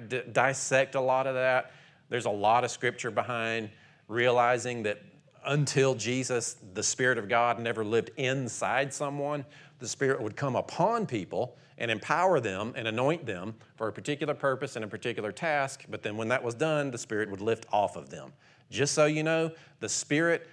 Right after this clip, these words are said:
for you will never lift off of you. The Spirit of God still comes out of heaven to rest upon you,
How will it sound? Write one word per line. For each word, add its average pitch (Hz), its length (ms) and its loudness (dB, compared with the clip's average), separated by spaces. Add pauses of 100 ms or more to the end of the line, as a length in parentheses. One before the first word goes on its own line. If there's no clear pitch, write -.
(260)
for 110 140 2
you 156 480 4 (160)
will 104 160 -6
never 110 800 2
lift 113 300 -2
off 95 240 -2
of 57 100 -18
you. - 180 -18 (1400)
The 101 100 -8
Spirit 165 400 4
of 165 140 2
God 190 280 6
still 190 420 0
comes 202 380 0 (120)
out 170 240 6
of 147 80 0
heaven 131 480 0 (240)
to 127 100 -2
rest 135 320 6
upon 165 480 2
you, 117 280 -2